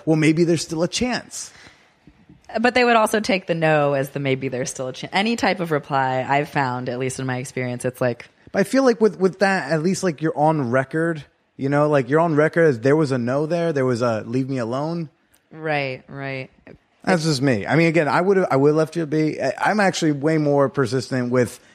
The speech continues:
Speaker 1: people who I ask to do the show and don't answer than
Speaker 2: Mm-hmm.
Speaker 1: with people who, like, I'm trying to hook up with again and then
Speaker 2: Yeah,
Speaker 1: don't
Speaker 2: yeah,
Speaker 1: respond.
Speaker 2: yeah.
Speaker 1: So
Speaker 2: Yeah.
Speaker 1: had I didn't have this, I would just let it be. I was like, "All right, that was a really hot night. It's
Speaker 2: For sure,
Speaker 1: fine.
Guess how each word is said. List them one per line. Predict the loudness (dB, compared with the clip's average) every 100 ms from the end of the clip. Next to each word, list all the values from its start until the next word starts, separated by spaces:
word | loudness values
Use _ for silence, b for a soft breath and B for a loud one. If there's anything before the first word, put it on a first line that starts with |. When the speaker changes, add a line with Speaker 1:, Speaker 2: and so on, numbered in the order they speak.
| b b -2
Speaker 1:
people | 0 4 2
who | 4 2
I | 2
ask | 0 0 -2
to | -4
do | -2
the | -2
show | 0 4 4 2
and | -2 -2
don't | -2 -2
answer | -4 -4 -2 -2 -4 -6
than | -2 0 2 2
Speaker 2:
Mm-hmm. | 2
Speaker 1:
with | 0 0
people | -2 0 0
who, | 0
like, | 0 0
I'm | -2 -4
trying | -4 -2
to | -4 -6
hook | -10 -4
up | -4 -4
with | -6
again | -4 -4 -4 -8
and | -10 -8
then | -8 -10 -14 _ _ _ -4
Speaker 2:
Yeah, | 0 0 0
Speaker 1:
don't | 0
Speaker 2:
yeah, | 2
Speaker 1:
respond. | 2 0 -2
Speaker 2:
yeah. | -8 -4 2
Speaker 1:
So |
Speaker 2:
Yeah. | 2
Speaker 1:
had | 4
I | 2
didn't | 2 2 2
have | 2
this, | 2 2
I | 2
would | 2
just | -2
let | 2 2
it | 2 2
be. | 2 2
I |
was | 2
like, | 0 2
"All |
right, | 2 2
that | 2
was | 0
a | 0
really | 0
hot | 0 -2 -4
night. | -4 -2 -4 -4
It's |
Speaker 2:
For | -2
sure, | 2
Speaker 1:
fine. | 2 0 -2